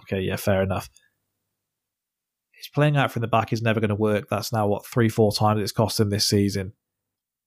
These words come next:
The other one was they didn't really create much of note. When I was looking back and thinking about the clear-cut chances they had,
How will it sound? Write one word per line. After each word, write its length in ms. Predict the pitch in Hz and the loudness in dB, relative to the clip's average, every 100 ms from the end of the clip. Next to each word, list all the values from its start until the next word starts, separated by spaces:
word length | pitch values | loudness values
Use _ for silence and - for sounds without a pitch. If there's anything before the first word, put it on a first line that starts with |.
| _ _ | _ _
The 120 | - 165 | 0 2
other 120 | 220 | 4
one 240 | 160 127 | 4 4
was 380 | 117 113 98 - _ _ _ _ _ _ _ _ _ _ - | 4 2 2 -4 _ _ _ _ _ _ _ _ _ _ -8
they 80 | 175 | 0
didn't 240 | 262 254 | 0 0
really 180 | 247 233 | 0 0
create 340 | - 202 202 | 2 2 2
much 240 | 151 - 139 | -2 -2 -2
of 100 | 120 | 0
note. 280 | 110 98 - | 0 -2 -2
When 160 | 147 | 0
I 40 | 175 | 0
was 160 | 190 | 2
looking 300 | 170 160 131 | 0 0 -2
back 460 | 120 131 98 - - _ _ _ _ - | 0 0 0 -10 -20 _ _ _ _ -6
and 420 | 123 120 113 110 - - - | -2 0 0 -4 -12 -12 -2
thinking 280 | 131 120 | -2 2
about 200 | 117 107 | 2 2
the 60 | 113 | 0
clear-cut 480 | - 120 113 117 98 | 0 2 2 0 0
chances 420 | 123 113 104 110 | 2 2 0 -2
they 140 | 110 | 0
had, 460 | 98 135 120 90 - | 2 2 0 -2 -10